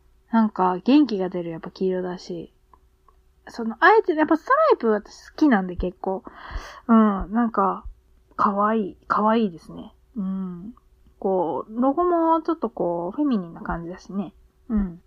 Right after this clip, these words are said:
好きですね。服もまあ、着やすい、可愛い、まあ、結構切れめっちゃ切れ目ですね。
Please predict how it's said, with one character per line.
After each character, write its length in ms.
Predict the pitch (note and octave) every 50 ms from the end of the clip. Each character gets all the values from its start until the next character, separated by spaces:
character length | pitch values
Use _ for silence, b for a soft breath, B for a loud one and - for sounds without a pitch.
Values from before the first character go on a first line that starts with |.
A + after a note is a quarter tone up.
| _
好 100 | - -
き 140 | - - G#3+
で 100 | F3+ D#3+
す 160 | - - -
ね。 200 | - - - - - - - - _ _ _ _ _ _
服 200 | - A4 - G4
も 140 | B3+ G#3+ G3+
ま 180 | G#3 G#3+ G3+
あ、 60 | G3+ G#3+
着 140 | - -
や 180 | A3+ A3 A3+ B3
す 200 | - - C4 A3+
い、 240 | G#3 - - C4+ - _ _ _
可 260 | - - C4+ C4+ C4+
愛 360 | C4+ C4+ C#4 C#4 C4 B3 A#3
い、 40 | -
ま 140 | B3 C4 C4+
あ、 60 | - - _ _ -
結 160 | - B4 -
構 100 | - A#3+
切 180 | - - D4 C#4
れ 140 | D#4+ E4
め 140 | E4+ E4+ E4+
っ 40 | E4 E4
ち 100 | - -
ゃ 40 | -
切 160 | - - F#3+
れ 120 | F#3+ F#3 F3+
目 140 | E3+ E3
で 100 | E3+ E3 F3+
す 100 | - G#3+
ね。 160 | A3 A3+ A3+